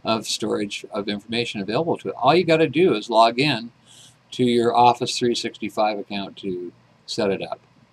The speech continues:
So you guys might be thinking, "Oh boy, so how do I set that up?" Well, I've got a link on this email, uh, to set up your Office three sixty-five, um,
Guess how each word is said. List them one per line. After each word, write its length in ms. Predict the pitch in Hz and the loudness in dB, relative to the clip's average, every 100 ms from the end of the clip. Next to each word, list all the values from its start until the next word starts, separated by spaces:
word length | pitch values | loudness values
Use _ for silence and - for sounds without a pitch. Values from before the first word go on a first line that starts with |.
| - - _ _ - | -20 -20 _ _ -8
So 100 | 123 | 0
you 100 | 123 | 4
guys 200 | 127 127 | 4 4
might 160 | 117 | -2
be 80 | 110 | -2
thinking, 340 | - 113 107 107 | -4 -4 -4 0
"Oh 280 | 113 123 | 2 2
boy, 180 | 110 104 - - | 2 -2 -6 -14
so 200 | - 98 | -8 0
how 120 | 117 | 2
do 100 | 123 | 2
I 60 | |
set 260 | 104 120 - | 0 -4 -4
that 180 | 117 104 | -4 -4
up?" 140 | - | -8
Well, 140 | 98 101 | -4 -2
I've 140 | 120 | 4
got 160 | 165 180 | 6 6
a 60 | |
link 340 | 202 208 147 131 | 6 4 4 2
on 140 | 131 | 0
this 180 | 139 - | 0 -2
email, 480 | 170 160 110 104 117 _ - - - - _ | 0 0 0 -2 -4 _ -20 -20 -20 -20 _
uh, 240 | 123 120 113 | 0 2 2
to 180 | - 113 | 0 0
set 220 | - 135 | 2 4
up 180 | 135 131 | 2 2
your 280 | 117 117 | 0 2
Office 360 | 120 127 127 - | 2 2 0 -2
three 140 | 131 | -2
sixty-five, 720 | 123 135 - 120 120 120 117 120 | -2 -4 -6 0 2 2 0 0
um, 360 | 110 107 104 | 0 0 -6